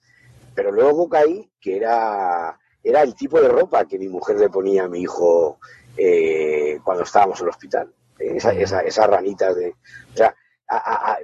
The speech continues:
Speaker 1: todo ha ido en, encajando y, y bueno, pues oye, la, la, la Rana Gaspar lo que hace es publicar, eh, todos los días en las redes sociales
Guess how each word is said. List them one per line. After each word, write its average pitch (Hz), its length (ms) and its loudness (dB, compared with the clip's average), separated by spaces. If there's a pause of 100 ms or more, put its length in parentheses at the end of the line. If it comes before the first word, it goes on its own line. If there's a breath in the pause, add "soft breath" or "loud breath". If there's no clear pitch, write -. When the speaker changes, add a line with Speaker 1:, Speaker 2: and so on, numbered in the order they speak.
Speaker 1:
todo 135 200 4
ha 180 60 6
ido 185 240 2
en, 120 200 -4
encajando 135 720 -4 (520)
y, 95 540 -8 (380)
y 131 80 -8
bueno, 185 200 2
pues 139 160 -4
oye, 170 160 2
la, 117 160 2
la, - 160 -2
la 107 140 0
Rana 143 180 0
Gaspar 175 320 0
lo 170 120 0
que 151 100 0
hace 185 320 -2 (840)
es 139 140 -6
publicar, 135 580 0
eh, 104 320 0
todos 135 160 4
los 143 200 2
días 180 280 -4
en 107 120 -2
las 104 120 2
redes 127 220 0
sociales 160 640 -2